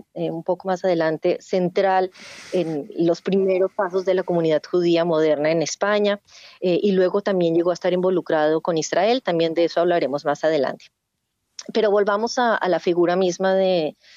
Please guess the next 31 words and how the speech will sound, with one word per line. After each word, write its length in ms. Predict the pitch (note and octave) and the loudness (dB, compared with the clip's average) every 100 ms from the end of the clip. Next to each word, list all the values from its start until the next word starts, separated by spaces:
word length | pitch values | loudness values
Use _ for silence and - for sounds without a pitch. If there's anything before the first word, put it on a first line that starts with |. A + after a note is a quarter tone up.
| - - - | -20 -20 -6
eh, 360 | F3+ D#3 D3 C3 | 0 2 2 0
de 120 | F3 | 0
Ignacio 360 | E3 D3 - D#3 | 0 -2 -2 -2
Bauer. 380 | C#3+ B2+ - - _ - - - | 0 -2 -4 -8 _ -20 -14 -4
Él 120 | A3 | 0
era 180 | A#3 C#4 | 2 2
doctor 300 | C4 F#3+ F3+ | 0 0 0
en 120 | G3 | 2
letras, 540 | D#3 C#3 C#3 - - _ - | 0 0 -2 -4 -20 _ -4
eh, 300 | F3+ E3 D#3+ | 0 2 2
al 160 | E3+ F3 | 0 0
parecer, 720 | D#3+ D#3 D#3+ - G3+ G3 G#3 | 0 0 -2 -2 0 2 2
eh, 140 | G#3 | 2
fue 240 | G3 - F3+ | 0 -4 -4
cónsul 440 | - G3+ F#3+ G#3 | -2 -2 0 -2
general 460 | G#3 F#3 E3 D3+ D#3 | -2 -2 0 0 0
de 100 | F#3 | -4
Finlandia 640 | - F3+ D#3+ D#3 D#3 E3+ | -4 -2 0 0 -2 -2
en 60 | F#3+ | 0
Madrid 380 | F3 D3 E3+ - - _ _ - _ _ | 0 2 0 -2 -10 _ _ -20 _ _
y 140 | G3 F3+ | -4 -2
también 280 | E3+ F3 | 0 0
fue 120 | E3+ F#3 | 0 -2
correspondiente 640 | F#3+ F#3 F3 E3+ D#3+ F#3 | -4 -2 -2 0 0 0
de 100 | F#3 | 0
la 140 | F3+ | 2
Real 240 | D#3+ D3 E3 | 0 0 0
Academia 440 | E3 E3 D3 D3 | 0 0 2 0
de 100 | E3+ | 2
la 80 | C#3+ | 0
Historia. 500 | C3 - C#3 F3+ | -2 0 0 0